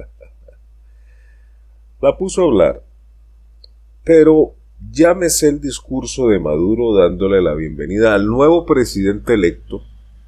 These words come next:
sí,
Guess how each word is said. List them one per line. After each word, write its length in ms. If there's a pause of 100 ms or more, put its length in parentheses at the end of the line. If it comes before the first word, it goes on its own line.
(1700)
sí, 440